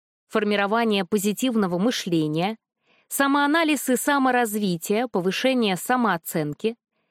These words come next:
личностный и духовный рост, проработка психологических травм, преодоление стрессов, работа со страхами и многое другое. У мак практически нет ограничений. Они подходят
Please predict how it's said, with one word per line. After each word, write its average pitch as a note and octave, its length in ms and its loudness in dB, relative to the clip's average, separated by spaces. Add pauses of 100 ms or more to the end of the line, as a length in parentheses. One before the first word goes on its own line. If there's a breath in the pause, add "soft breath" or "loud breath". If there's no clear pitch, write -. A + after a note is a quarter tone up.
(180)
личностный G3 680 0
и E3+ 40 0
духовный G3 540 0
рост, E3 340 0 (420)
проработка G#3+ 640 0
психологических G#3 920 -4
травм, F#3+ 560 -2 (400)
преодоление F#3+ 760 0
стрессов, - 720 -4 (320)
работа A#3 480 0
со C4 160 0
страхами C4 720 0
и G#3+ 160 -2
многое F3+ 520 0
другое. D#3+ 600 0 (560)
У G#3 100 2
мак A3 420 0 (180 soft breath)
практически A3+ 680 -2
нет G3 380 2
ограничений. A3+ 840 0 (440)
Они D4 220 0
подходят C#4+ 520 -2